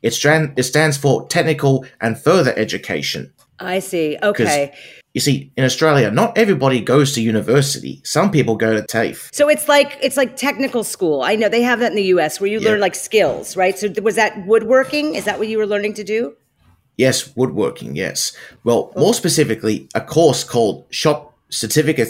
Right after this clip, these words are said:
Speaker 1: three in Shop Fitting and Joinery.
Speaker 2: Wow. Did you enjoy it?
Speaker 1: I did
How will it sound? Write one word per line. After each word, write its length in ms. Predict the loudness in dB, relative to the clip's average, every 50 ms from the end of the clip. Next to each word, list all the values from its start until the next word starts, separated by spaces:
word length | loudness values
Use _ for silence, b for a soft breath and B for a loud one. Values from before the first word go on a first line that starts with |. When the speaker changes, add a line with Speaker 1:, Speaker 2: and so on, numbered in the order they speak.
| -2 -2
Speaker 1:
three 180 | 0 2 2
in 80 | 2 -2
Shop 340 | -2 0 0 0 -2 -2 -2
Fitting 240 | 0 0 2 2
and 120 | 0 -2 -2
Joinery. 680 | -2 -2 0 0 0 -2 -2 -4 -6 -8 -10 -16 _ _ _ _ _ _ -16
Speaker 2:
Wow. 400 | -14 -10 -8 -4 -4 -2 -2 -4
Did 180 | -4 -6 -2 0
you 60 | 0
enjoy 300 | 0 2 2 4 4 6
it? 200 | 4 4 0 -2 -10 _ _ _ b b b b b b b b b b -2
Speaker 1:
I 80 | -2 0
did 440 | 0 0 2 2 2 2 2 -4